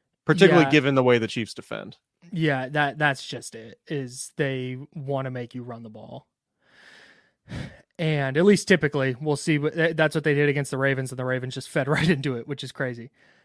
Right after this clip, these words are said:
Speaker 2: Um, they did not run it very often. I think the forty-niners will run it and, and run it a lot. But if the Chiefs sell out to stop the run and it's just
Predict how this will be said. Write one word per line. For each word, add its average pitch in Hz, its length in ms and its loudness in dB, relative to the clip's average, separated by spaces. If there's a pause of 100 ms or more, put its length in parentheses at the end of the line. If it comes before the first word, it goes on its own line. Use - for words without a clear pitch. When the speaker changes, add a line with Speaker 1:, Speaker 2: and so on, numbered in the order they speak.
(180)
Speaker 2:
Um, 123 640 -4 (600)
they 139 200 -2
did 127 160 -8
not 131 340 -2 (200)
run 139 240 -4
it 127 100 -10
very 131 220 -6
often. 127 400 -6
I 127 100 -8
think 131 200 -6
the 135 80 -6
forty-niners 127 540 -6
will 131 220 -4
run 127 200 -6
it 123 160 -10 (260)
and, 131 360 -10
and 139 180 -10
run 131 140 -6
it 123 80 -10
a 120 40 -10
lot. 120 380 -10
But 151 500 2 (1400)
if 151 200 -4
the 151 80 -6
Chiefs 156 280 -2
sell 147 220 2
out 139 100 -2
to 139 80 -6
stop 147 260 -2
the 139 80 -4
run 135 540 -2
and 147 140 -2
it's - 320 -8
just - 340 -4